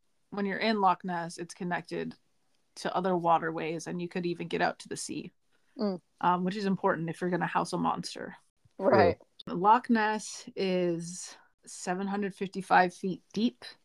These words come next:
Speaker 1: at the lowest point. And just hearing that, I couldn't really fathom how deep it is, but I did hear,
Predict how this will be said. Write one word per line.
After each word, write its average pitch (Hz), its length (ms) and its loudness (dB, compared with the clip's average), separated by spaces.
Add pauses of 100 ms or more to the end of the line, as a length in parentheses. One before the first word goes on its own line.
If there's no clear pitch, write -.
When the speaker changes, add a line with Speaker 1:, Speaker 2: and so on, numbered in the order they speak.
(180)
Speaker 1:
at 190 200 0
the 196 80 -4
lowest 196 400 -2
point. 269 360 -2 (400)
And 208 180 2
just 240 200 0
hearing 240 280 6
that, 240 120 4
I 214 60 -4
couldn't 220 200 -6
really 202 200 -4
fathom 175 480 -4
how 208 160 -8
deep 214 220 -10
it 214 60 -6
is, 214 240 -4
but 180 140 -2
I 185 80 0
did 185 320 -4
hear, 185 680 -2